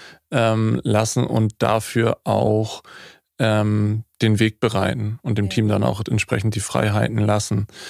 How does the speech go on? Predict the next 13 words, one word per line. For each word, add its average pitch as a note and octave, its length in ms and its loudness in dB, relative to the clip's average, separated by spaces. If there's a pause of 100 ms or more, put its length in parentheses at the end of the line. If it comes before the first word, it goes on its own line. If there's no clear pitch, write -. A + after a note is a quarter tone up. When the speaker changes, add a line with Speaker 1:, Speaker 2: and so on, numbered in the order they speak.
(180)
Speaker 1:
So, - 160 -4
und A2 220 2
das, G#2 220 0
was - 260 -2 (960)
mich A2 180 2
tatsächlich, A#2 640 0
äh, - 180 2
ist C3 100 -2
auch - 100 2
eine, A#2 320 2
eine A#2 180 2
Entwicklung, A#2+ 640 2
aber, A2 360 0